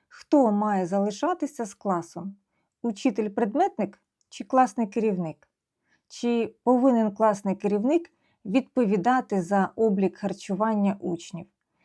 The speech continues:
Скільки годин насправді має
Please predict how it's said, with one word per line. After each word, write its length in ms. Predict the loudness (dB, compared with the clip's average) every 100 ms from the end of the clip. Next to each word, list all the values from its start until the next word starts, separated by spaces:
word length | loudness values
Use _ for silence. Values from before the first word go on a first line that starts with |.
| _ _
Скільки 800 | -20 -10 0 0 0 -2 -2 -2 -6
годин 680 | -4 0 2 2 2 0 -4
насправді 880 | -4 -4 -6 -2 0 0 0 -2 -4 _ -4
має 500 | 0 2 2 0 0